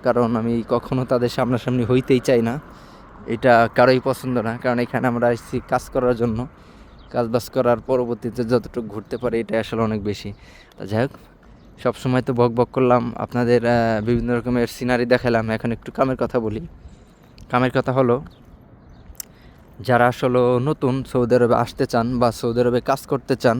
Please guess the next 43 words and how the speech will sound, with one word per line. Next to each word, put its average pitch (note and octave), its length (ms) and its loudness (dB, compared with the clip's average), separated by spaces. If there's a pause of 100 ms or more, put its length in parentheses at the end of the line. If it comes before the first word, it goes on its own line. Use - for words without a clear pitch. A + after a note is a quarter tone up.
(160)
বা A#2+ 220 2
আপনারা B2 320 -2
ইচ্ছা B2+ 280 -2
করতেছেন B2 580 -2
যে A#2+ 160 -4 (600)
কোন C#3+ 200 0
দেশে C3+ 240 2
যাব, C3 400 2
কি C#3 120 -2
করব B2 280 2
না A#2+ 160 0
করব, A#2 340 -2 (1040)
যারা C#3 200 0
আসলে D3 280 0
সৌদি C3+ 260 0
আরবের C3+ 260 2
ভেতরে B2+ 640 2 (220)
আসার C3 300 0
আগে C#3 180 4
বাসা C3 300 0
থেকে C3+ 200 -4
চিন্তা D3 320 0
ভাবনা A#2+ 280 2
করেন B2 320 -2
যে A#2+ 140 -2
সৌদি A#2 320 0
আরবে B2 220 4
কিন্তু A2+ 340 -4
আপনার A#2+ 240 0
ইকামা A#2 320 0
খরচ A#2 340 0
বেশি, A2 460 -2 (680)
এর A#2 180 -4
পরবর্তীতে A#2 580 -2
আপনার A#2 360 -2
এইটা A#2 280 0
বেশি, A2 240 -4
সেইটা A#2 320 -2
বেশি, A2+ 360 -4
কফিলের A2 440 -4
ঝামেলা, G#2+ 380 -4
এই G#2+ 300 -6
সেই G#2 240 -6